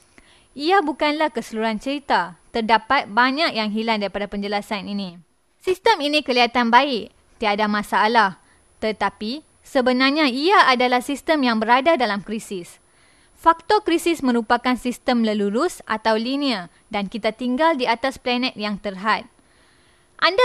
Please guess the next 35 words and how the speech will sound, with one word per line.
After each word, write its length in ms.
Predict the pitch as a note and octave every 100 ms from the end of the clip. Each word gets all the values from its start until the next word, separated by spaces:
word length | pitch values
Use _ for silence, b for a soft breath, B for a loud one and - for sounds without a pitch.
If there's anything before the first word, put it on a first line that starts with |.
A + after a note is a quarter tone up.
| A#4
tidak 240 | D4+ B3
boleh 240 | B3 E4 F4+
menjalankan 720 | C4 A3 A3+ B3+ C#4 - D4+
sistem 400 | C4 B3 C4 A#3+
lelurus 480 | A3 A3 A3+ B3 G#3
di 160 | G3+
atas 320 | G3 A#3 A#3
planet 320 | - A3 A3 G3+
yang 160 | G3+
terhad 400 | G3 G3+ A#3 G#3+
ini. 400 | G3+ G#3 F#3 F3 b b _
Setiap 400 | - E4 G#4+ G4
langkah 320 | B3+ C4 B3+ C4
dalam 240 | A3+ A3+
sistem 400 | A3+ A3+ - A3
ini 320 | G#3 A3 E4+
berinteraksi 800 | A#3 A3 A3 A3+ A#3+ C4 - F#4
dengan 320 | C#4 G#3+ G3+
dunia 240 | G#3 G#3+ G#3+
sebenar. 560 | A3 G3+ G3 F3+ G3 b b b G#3
Dalam 240 | A3 A3+
kehidupan 480 | A3 A3+ G#3+ G#3 G#3+
sebenar, 560 | - G#3+ G#3 A3 F4+ -
ia 160 | D4 D#4
tidak 320 | D#4+ C#4+ A#3
berlaku 480 | B3+ D4 F4 G4 F#4+
di 80 | A3
atas 320 | G#3+ A#3+ -
sekeping 400 | G#3+ G#3+ A3+ G#3
kertas 320 | G#3+ G3+ -
putih. 400 | C4 - G#3 - b b b _
Ia 240 | B3+ C#4+
berinteraksi 800 | A#3+ A3 A3 A3 G#3+ G3+ - D#4
dengan 240 | B3 G3+ G#3 G#3
masyarakat, 720 | G#3+ - G#3 G3 A3+ D4